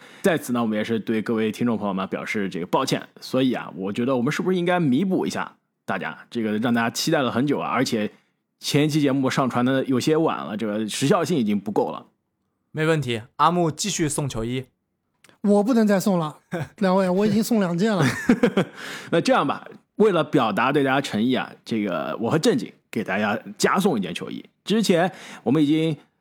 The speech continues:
Speaker 1: 呃，宣布过了，我们要送两件球衣，一件呢是总决赛的大比分M V P的预测，那这个预测已经截止了。第二件球衣呢，现在其实还可以参与啊，就是加入我们的喜马拉雅的新米团，在总决赛结束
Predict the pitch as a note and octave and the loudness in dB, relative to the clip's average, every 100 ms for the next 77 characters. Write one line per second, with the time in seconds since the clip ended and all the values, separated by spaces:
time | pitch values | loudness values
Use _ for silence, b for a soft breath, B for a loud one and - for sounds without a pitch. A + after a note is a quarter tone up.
0 | - - A#2 A2+ F3+ F3 D#3+ C#3+ A2 G#2+ | -8 -2 -2 2 2 2 2 2 0 0
1 | G#2+ B2 A#2+ D#3+ B2 F#2+ C#3 A#2+ B2+ C3+ | 0 0 0 0 0 0 0 0 0 0
2 | C#3 F#3 F3+ A#3+ G#3 D3+ B2 D#3 C#3+ - | 0 0 2 2 2 0 0 0 0 0
3 | A#2 A#2 C3 D#3 F#3 D3 B2+ D3+ A#2+ A2 | 2 2 0 0 0 0 0 0 0 0
4 | C#3 C#3+ - C#3+ D3+ E3 E3+ F3 C3+ F#2+ | 0 0 0 -2 0 0 0 0 0 0
5 | D#2+ _ _ - F#3+ - - G#2+ G#2+ G2+ | -4 _ _ -2 0 0 0 -2 -2 0
6 | B2+ B2+ C#3+ C3+ G2 A2+ B2 - D3+ B2+ | 0 2 2 0 2 0 -2 0 0 0
7 | F2 - - _ - B3+ A#3+ F3 D#3+ C#3+ | -2 -4 -6 _ 0 2 2 2 0 -2
8 | - B2+ D3+ D#3+ A#2+ E3 C#3 - D3 - | 0 0 2 0 0 0 0 0 0 0
9 | C#3+ - A#2 - - E3 G#3+ G#3 - B | -2 0 -2 -2 -2 0 0 0 -2 B
10 | B B B - D3+ C3 A#2+ A#2 - C#3 | B B B 0 2 2 0 -2 0 0
11 | B2 B2+ A#2 F#2+ F#2+ G2+ - - G2+ F2+ | 2 2 0 0 0 -2 -4 -4 -4 -2
12 | F#2 F#2 F#2+ G2+ A2 G2+ - F#2+ F#2+ A2+ | -2 -4 -4 -4 -2 -2 -2 -4 -2 -2
13 | G#2 G#2 G2 G#2+ A#2+ D3+ A2+ F#2+ - G#2+ | -2 -2 -2 -2 0 0 0 -4 -4 0
14 | E3 - G#3 C#3 - | 0 0 0 -2 -6